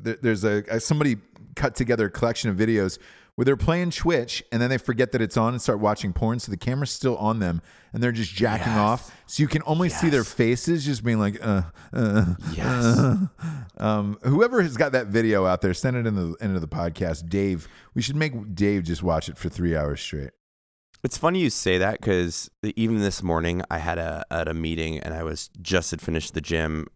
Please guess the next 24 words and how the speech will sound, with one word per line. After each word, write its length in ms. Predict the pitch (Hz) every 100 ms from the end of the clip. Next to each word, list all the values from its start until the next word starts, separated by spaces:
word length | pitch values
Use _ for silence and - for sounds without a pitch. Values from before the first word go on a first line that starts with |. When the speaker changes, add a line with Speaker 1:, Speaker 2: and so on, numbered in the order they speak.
| -
Speaker 2:
with 160 | 87 78
a 20 |
previous 460 | - 135 127 120
meeting, 380 | 113 113 107 107 - - - - -
and 160 | 98
then 120 | 92
I 40 | 87
had 140 | 90
a 240 | 82 80 73
video 320 | 85 95 85
telephone 400 | - 127 107 85
conference, 580 | 87 82 82 82 82 -
and 240 | - 82 82
I 420 | - 87 85 85 - _ _ -
obviously 380 | 95 92 87 80
didn't 220 | 92 87
have 180 | 85 80
my 140 | 78
video 300 | 78 76 76 -
on, 240 | 147 117
but 80 | 92
I 40 |
was 80 | 82
shirtless. 680 | - - 127 120 87 80 -